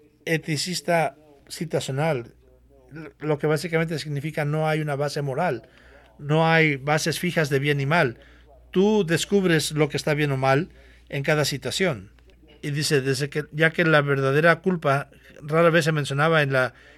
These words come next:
ética secular moderna, tenía, tuve que aprenderme a arrepentirme para ver mi propia arrogancia y reconocer mis propias limitaciones. E-, esta es una declaración bastante notable. Este compromiso a poner a un lado la creatividad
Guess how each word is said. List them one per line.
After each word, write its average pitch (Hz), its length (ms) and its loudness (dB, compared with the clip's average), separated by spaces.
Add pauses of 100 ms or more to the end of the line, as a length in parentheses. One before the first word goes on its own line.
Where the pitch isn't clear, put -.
(120)
ética 170 420 0
secular 156 380 2
moderna, 143 500 4
tenía, 160 440 0 (220)
tuve 190 220 2
que 190 80 0
aprenderme 170 880 0
a 160 80 6
arrepentirme 143 1000 -2 (440)
para 143 160 2
ver 175 200 6
mi 175 120 0
propia 170 320 0
arrogancia 151 560 0
y 143 180 -4
reconocer 139 500 -4 (160)
mis 139 200 -6
propias 143 320 -6
limitaciones. 123 720 -10 (420)
E-, 170 220 -6
esta 160 200 -6
es - 120 -8
una 175 320 -4 (240)
declaración 143 560 -4
bastante 160 360 -6
notable. 135 600 -6 (720)
Este 170 280 -4
compromiso 147 680 -4 (500)
a 131 160 -2
poner 151 280 0
a 180 40 2
un 175 140 0
lado 156 260 2
la 135 120 2
creatividad 117 720 -8